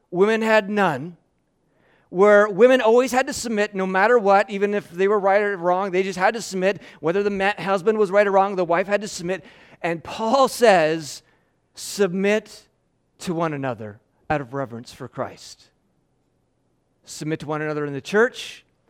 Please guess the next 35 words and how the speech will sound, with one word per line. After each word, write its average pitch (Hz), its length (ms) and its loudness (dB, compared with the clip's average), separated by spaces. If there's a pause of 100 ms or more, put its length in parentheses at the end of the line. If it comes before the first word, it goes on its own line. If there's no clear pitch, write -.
(220)
Husbands, 170 540 -4
submit 180 240 -6
to 185 100 -6
your 185 120 0
wives. 185 420 4
Wives, 160 320 -2
submit 175 240 -10
to 180 100 -12
your 175 120 -2
husbands. 190 520 -6
Parents, 170 380 -8
to 196 120 -14
your 185 140 -2
kids. 196 380 -2 (240)
Kids, 180 300 -4
to 190 80 -4
your 185 80 0
parents. 196 420 -6
Employees, 180 520 -2
to 196 80 -8
employers. 190 500 -4 (220)
In - 60 -20
fact, 175 220 -2
this 165 120 -12
is 196 60 -8
what 202 160 -4
Paul 185 300 -2
is 180 120 -10
gonna 180 180 -6
be 180 80 -8
going 202 280 -4
through 151 220 -10
in 151 100 -8
this 156 180 -14
text. - 640 -12